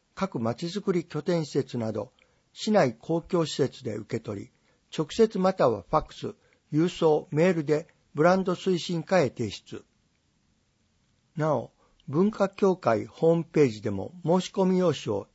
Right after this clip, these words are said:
ダウンロードすることができます。期間、四月十一日月曜から五月三十一日火曜必着。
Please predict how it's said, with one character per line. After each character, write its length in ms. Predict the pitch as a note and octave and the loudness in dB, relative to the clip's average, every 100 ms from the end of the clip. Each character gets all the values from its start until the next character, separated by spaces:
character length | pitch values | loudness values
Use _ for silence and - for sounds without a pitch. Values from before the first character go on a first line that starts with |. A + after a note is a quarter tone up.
| _ | _
ダ 120 | C3 | 0
ウ 120 | C#3+ F3+ | 2 2
ン 60 | |
ロ 140 | F3 D#3 | 0 0
ー 40 | |
ド 120 | B2+ | -2
す 140 | - B2+ | -2 -4
る 80 | |
こ 140 | A2 B2 | -2 -4
と 100 | D#3 | -4
が 100 | D#3 | -2
で 140 | A#2 | -4
き 100 | - | -6
ま 140 | F2+ E2 | -14 -16
す。 220 | - - _ _ _ _ _ _ _ _ _ _ _ _ _ _ _ _ _ _ _ - | -20 -20 _ _ _ _ _ _ _ _ _ _ _ _ _ _ _ _ _ _ _ -18
期 120 | - | -6
間、 320 | F3 B2+ - _ _ | -2 -2 -4 _ _
四 180 | - G#3+ | -6 0
月 280 | G#3 - A#2+ | 0 0 -4
十 220 | A2+ C3+ | 0 0
一 240 | A#2 C3 | 0 -2
日 240 | A#2 - - | -4 -4 -4
月 320 | B2+ A#2 - | -4 -2 0
曜 220 | C3 A#2+ | 2 2
か 180 | - A2 | 0 -4
ら 180 | G#2 - _ _ _ | -4 -8 _ _ _
五 120 | G3 | 2
月 260 | G3+ E3+ A2+ | 2 0 -4
三 300 | - C3+ C3+ | -2 -2 0
十 180 | B2+ A2+ | -2 -2
一 220 | - A#2 | -4 -6
日 240 | G2 - | -6 -10
火 200 | - C3 | -8 0
曜 200 | B2+ D3 | 2 2
必 220 | C3+ - - | 0 -10 -14
着。 400 | B2 G#2 A2+ | -12 -12 -14